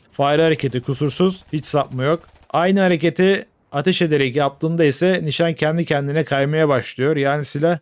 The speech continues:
ateşleme esnasında geri tepme, fare hareketine müdahale ediyor.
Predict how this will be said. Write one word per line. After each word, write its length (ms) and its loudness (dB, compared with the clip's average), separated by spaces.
ateşleme 520 -2
esnasında 540 -4
geri 280 0
tepme, 360 -4
fare 300 0
hareketine 440 -2
müdahale 400 0
ediyor. 420 -4